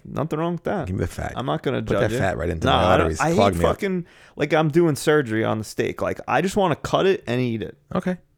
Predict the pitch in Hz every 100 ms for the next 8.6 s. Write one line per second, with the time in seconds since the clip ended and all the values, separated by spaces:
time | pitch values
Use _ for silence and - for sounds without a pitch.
0 | _ _ - 120 - - - 185 - -
1 | 185 - 147 143 123 110 - 110 113 110
2 | - - 117 135 359 - - - 123 123
3 | 120 107 107 107 104 - - 127 147 -
4 | _ _ - - 139 - 117 123 107 104
5 | 101 113 107 - _ _ - - - 123
6 | 123 110 113 165 82 80 69 60 85 95
7 | - 123 - 92 85 120 - 117 110 -
8 | 104 98 98 92 92 -